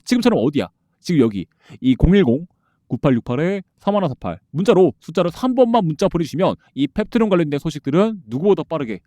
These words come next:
이 삼식이가 잡아줄 거고 지금 들어오시면 칠월 달 지금 늦어도 이 팔월 달 안쪽으로 나올 수 있는 닐리와의 본계약 관련된 소식들까지 놓치지 않고 전부 다 잡아드릴 거니까 까먹지 마시고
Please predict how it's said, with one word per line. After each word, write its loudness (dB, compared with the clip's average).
이 -12
삼식이가 -10
잡아줄 -12
거고 -6
지금 -2
들어오시면 0
칠월 0
달 -2
지금 -4
늦어도 0
이 -8
팔월 -2
달 0
안쪽으로 -2
나올 0
수 -6
있는 -2
닐리와의 -2
본계약 0
관련된 -4
소식들까지 -6
놓치지 -8
않고 -8
전부 -4
다 0
잡아드릴 -8
거니까 -6
까먹지 -2
마시고 -2